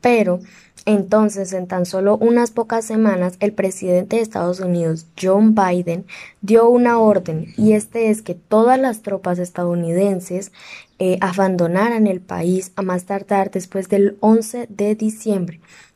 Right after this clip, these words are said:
Es decir, veinte años después de que Estados Unidos invadiera Afganistán, eh,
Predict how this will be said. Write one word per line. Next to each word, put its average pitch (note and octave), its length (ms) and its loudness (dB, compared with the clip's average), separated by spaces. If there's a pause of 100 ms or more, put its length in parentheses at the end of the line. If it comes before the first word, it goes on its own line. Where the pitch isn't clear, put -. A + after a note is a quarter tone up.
(140)
Es B3 180 2
decir, A3+ 420 -2 (320)
veinte C#4+ 600 2
años D4 340 2
después G3 540 -2
de F3+ 100 -4
que F#3 80 -8
Estados F#3+ 420 -4
Unidos F#3 380 -2
invadiera F#3 840 0
Afganistán, F#3+ 1080 -2 (560)
eh, F#3+ 340 0